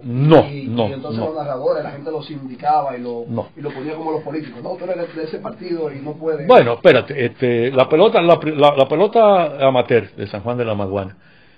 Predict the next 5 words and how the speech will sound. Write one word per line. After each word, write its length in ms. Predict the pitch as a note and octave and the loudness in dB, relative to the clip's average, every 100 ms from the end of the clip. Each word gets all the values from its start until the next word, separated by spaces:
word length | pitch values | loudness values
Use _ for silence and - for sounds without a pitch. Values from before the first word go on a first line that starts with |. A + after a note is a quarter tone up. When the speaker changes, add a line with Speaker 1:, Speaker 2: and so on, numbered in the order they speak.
| _ | _
Speaker 1:
era 280 | A2+ A2+ A#2+ | -6 -2 -2
una 220 | B2 A#2+ | -2 -2
pelota 640 | A#2+ A2 G#2+ A2+ G#2+ A#2 G2+ | -2 -4 -2 -2 -2 -2 -4
apasionada. 800 | G2+ F#2 A2+ G2 F2+ D#2+ - - - - - - _ _ | -4 -6 -8 -12 -14 -16 -16 -14 -14 -16 -20 -20 _ _
Este, 960 | G#2 G2 - G#2 G2 G2 F#2+ F#2 F2+ | -10 -8 -6 -4 -2 -2 -4 -8 -12